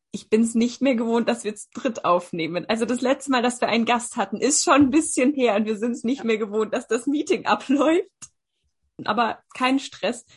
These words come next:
Speaker 1: Wir haben nämlich noch eine Abschlussrubrik und wenn du willst, kannst du da auch noch mitmachen. Und zwar sind das unsere Highlights und Lowlights der Woche.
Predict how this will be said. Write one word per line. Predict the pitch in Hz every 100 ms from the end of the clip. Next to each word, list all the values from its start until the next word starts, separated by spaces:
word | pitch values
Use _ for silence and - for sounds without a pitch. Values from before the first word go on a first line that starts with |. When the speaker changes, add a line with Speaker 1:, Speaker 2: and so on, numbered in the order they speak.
| _ _
Speaker 1:
Wir | - 233
haben | 277
nämlich | 339 262 254 240
noch | 254 -
eine | - 240 -
Abschlussrubrik | 294 - 214 220 - 208 - 196 220
und | - 226
wenn | 233
du |
willst, | 220 269 294
kannst | - 262 269
du |
da | 247 -
auch | 277
noch | 233 202
mitmachen. | 185 - 175 220 240
Und | 240 240
zwar | - 233
sind | 247 302
das | 294
unsere | - 240 226 226
Highlights | 247 311 320 320
und | - 240
Lowlights | 214 262 277 254 -
der | 226
Woche. | 185 208 - 254